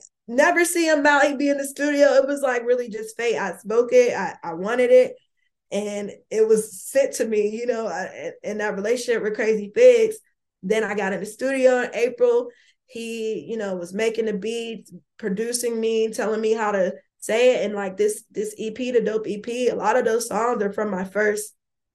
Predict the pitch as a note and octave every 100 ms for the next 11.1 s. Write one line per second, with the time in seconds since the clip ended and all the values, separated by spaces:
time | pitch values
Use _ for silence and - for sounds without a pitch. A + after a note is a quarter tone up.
0 | _ _ - G3 - A3 G#3+ G#3 - A3
1 | A3+ F#3+ F#3+ F#3 F3+ C#3+ C#3+ - - A3+
2 | A3+ A3+ A3+ A3+ G#3+ A3+ A#3+ G3 F#3+ G3
3 | - - - - - G#3+ G#3+ G#3 G#3 A3
4 | A#3 A#3+ G#3 A#3+ G#3 A#3 G3+ - A#3 G#3
5 | G#3+ G#3 A3 G#3 G#3 F3+ - G3+ F#3 G#3
6 | G3+ G3+ G3+ D#3 - D#3 F3+ G#3 G#3+ G#3+
7 | G#3 G#3+ G#3 G3+ F#3+ G3+ F#3+ G#3 C#3+ F3+
8 | E3 E3+ - G#3 G3 G#3 G#3 G#3 F#3+ F#3+
9 | G#3 F#3+ G3 G3 F#3 F#3+ G3 F3+ F#3 F#3
10 | F#3+ F3+ F#3+ A#3 B3 - G#3 A3+ G3+ G3